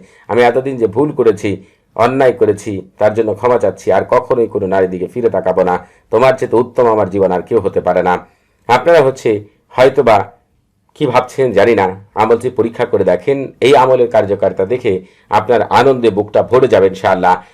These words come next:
এত চমৎকার রেজাল্ট পাবেন যা দেখে নিজেই আনন্দে আত্মহারা হয়ে যাবেন।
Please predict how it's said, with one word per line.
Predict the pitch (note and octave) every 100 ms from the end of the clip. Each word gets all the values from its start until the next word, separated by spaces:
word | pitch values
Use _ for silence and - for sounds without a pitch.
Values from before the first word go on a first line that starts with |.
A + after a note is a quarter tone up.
| _
এত | G#2+ B2
চমৎকার | C#3 C3 D#3 E3
রেজাল্ট | D3 C#3 C3+
পাবেন | C#3+ B2+ G#2 F#2+ _ _
যা | F#2+ A#2
দেখে | A#2+ A#2 B2 G#2+
নিজেই | F#2+ B2 C#3+ D#3
আনন্দে | A2+ A2+ G2+
আত্মহারা | F#2 - G2+ G2 F#2+
হয়ে | F#2
যাবেন। | F#2+ F#2 F2+